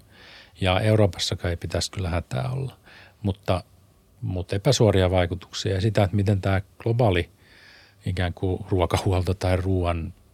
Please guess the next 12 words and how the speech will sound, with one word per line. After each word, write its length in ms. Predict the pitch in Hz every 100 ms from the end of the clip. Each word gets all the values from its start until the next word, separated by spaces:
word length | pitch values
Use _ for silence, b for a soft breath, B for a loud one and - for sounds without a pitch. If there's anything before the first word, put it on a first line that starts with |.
| _
tilanne 500 | - 90 85 80 82 - _
kehittyy, 540 | 92 85 - - 95
niin 140 | 92 87
sehän 340 | - 92 87
on 120 | 85
aika 280 | 87 90 92 - _ _
iso 320 | - 92 85 - B B B B B B _ 90
ja 160 | 85
sanoisin, 440 | - 90 87 92 90
niinku, 220 | 92 98
vakava 400 | 98 98 87 87 - - -
kysymysmerkki 880 | 92 87 82 - 107 - - 101